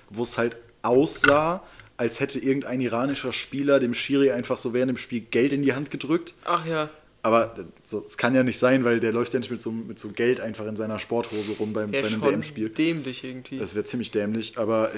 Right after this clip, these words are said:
Speaker 1: boah, ich weiß nicht, es ist so viel Shit passiert. Dann wurde halt auch ein, ich hab ein paar Interviews gelesen von einem, von einem deutschen Fan, der da war. Der hat dann gesagt, der ist mit Regenbogenbinde, wollte der ins Stadion und wurde dann irgendwie von der Security abgefangen und hat gesagt so,
Speaker 2: Ach,
Speaker 1: "Ey,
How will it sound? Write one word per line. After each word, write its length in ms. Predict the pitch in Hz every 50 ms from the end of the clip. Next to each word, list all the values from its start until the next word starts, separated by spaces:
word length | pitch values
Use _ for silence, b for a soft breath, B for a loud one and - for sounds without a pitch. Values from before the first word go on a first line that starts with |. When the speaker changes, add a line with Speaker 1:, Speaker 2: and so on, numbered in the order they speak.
| 110 127
Speaker 1:
boah, 120 | 135 131
ich 100 | 123 -
weiß 200 | 127 131 139 139
nicht, 100 | 143 135
es 120 | 135 - 147
ist 160 | - - -
so 200 | 131 139 147 151
viel 260 | - - 151 151 139
Shit 280 | - - - - - -
passiert. 480 | - 127 - - - 117 113 113 113 B B B B B B B _
Dann 320 | - 120 123 127 127 123 113
wurde 180 | 127 127 127 131
halt 100 | 123 -
auch 200 | 120 - - -
ein, 440 | 117 120 123 127 123 123 123 123 - -
ich 100 | - -
hab 100 | 127 -
ein 20 | -
paar 100 | 135 117
Interviews 480 | 120 135 127 127 127 127 123 120 -
gelesen 320 | - 123 113 127 123 120 123
von 180 | - 127 120
einem, 180 | 120 120 117 117
von 180 | - - 117 117
einem 100 | 117 104
deutschen 340 | 117 117 120 - - 123
Fan, 280 | - - 120 120 123 135
der 100 | 131 123
da 220 | 117 123 120 120 120
war. 180 | 123 123 123 B B B B B B B B B B -
Der 60 | 110
hat 100 | 107 -
dann 160 | 120 120 120
gesagt, 380 | 117 107 107 117 117 120 120 -
der 80 | 117
ist 160 | 117 - - 120
mit 180 | 113 101 110
Regenbogenbinde, 720 | 123 131 135 135 120 131 131 131 127 123 127 131 131 127 113
wollte 220 | 117 123 117 113
der 120 | 117 113
ins 100 | 110 113
Stadion 460 | - - 117 120 135 135 139 139 139 135
und 120 | 120 110
wurde 160 | 120 120 127 117
dann 80 | 120 117
irgendwie 260 | 113 117 117 117 117
von 200 | - - 123 120
der 80 | 107
Security 520 | - - 110 - - 127 127 131 123 - 120
abgefangen 580 | 127 - - - 127 - - 127 127 131 127
und 40 | 123 120
hat 140 | 117 117
gesagt 240 | - 120 113 113 107
so, 80 | - 120
Speaker 2:
Ach, 80 | 120 123
Speaker 1:
"Ey, 200 | 120 123 127